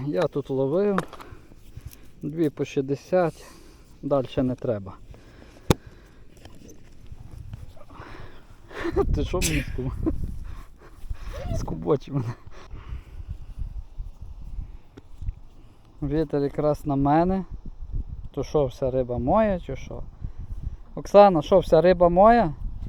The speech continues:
<laughs> Але кидав на, е, кидав на щуку, навіть щука не клює.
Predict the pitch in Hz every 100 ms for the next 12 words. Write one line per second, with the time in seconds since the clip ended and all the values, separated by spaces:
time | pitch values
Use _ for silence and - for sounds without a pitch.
0 | - - - - - - - - - -
1 | 440 - - - - - - - - 202
2 | 175 196 185 196 190 202 202 202 190 190
3 | 185 214 208 196 - 233 - 196 196 202
4 | - 233 226 214 190 175 180 170 156 165